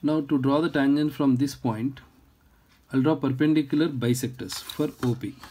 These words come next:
For O P, I'll draw perpendicular bisector. So what I'll do, I'll take more than half. Okay, I'll draw two arcs from P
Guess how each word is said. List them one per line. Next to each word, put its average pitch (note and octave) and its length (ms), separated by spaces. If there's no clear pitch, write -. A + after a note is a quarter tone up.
For B2+ 180
O C3 140
P, B2+ 340
I'll A#2+ 100
draw C3 240
perpendicular C3 600
bisector. A#2+ 520
So - 160
what C3+ 120
I'll D3+ 120
do, D#3+ 160
I'll C3 120
take D3+ 280
more C3+ 220
than C#3+ 180
half. A#2+ 420
Okay, C3+ 140
I'll B2+ 80
draw C3+ 160
two B2+ 240
arcs B2 420
from A#2 320
P A2+ 300